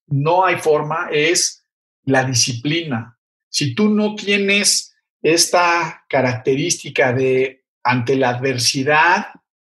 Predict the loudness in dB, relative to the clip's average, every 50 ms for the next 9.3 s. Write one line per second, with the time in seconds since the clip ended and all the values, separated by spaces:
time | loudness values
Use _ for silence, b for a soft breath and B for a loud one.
0 | _ _ _ _ _ -2 2 4 6 6 6 4 4 0 -4 -10 -12 -8 -4 -2
1 | -2 -2 -2 -2 -2 -2 0 2 2 2 2 2 2 0 0 -2 -4 -12 _ _
2 | _ _ _ _ -2 0 2 4 4 4 4 2 2 0 -2 -4 -4 -2 0 0
3 | 0 -2 -2 -4 -6 -8 -8 -8 -8 -6 -4 -4 -4 -4 -4 -4 -4 -4 -2 0
4 | 2 2 2 2 -2 -2 -4 -4 -4 -4 -2 0 0 0 0 0 0 0 0 0
5 | -2 -4 -8 _ -4 -4 -2 -2 0 -2 -2 -2 -2 -4 -2 -2 0 0 2 2
6 | 2 0 -2 -2 -4 -4 -2 0 0 0 0 0 -2 -2 -2 -2 -4 -4 -4 -4
7 | -4 -4 -4 -2 -2 -2 -2 -2 -6 -6 -4 -4 -2 -2 -4 -4 -6 -6 -4 -2
8 | 0 0 0 -2 -2 -2 0 2 2 2 2 2 2 0 -2 -4 -8 -8 -8 -6
9 | -4 -4 -2 -2 -4 -4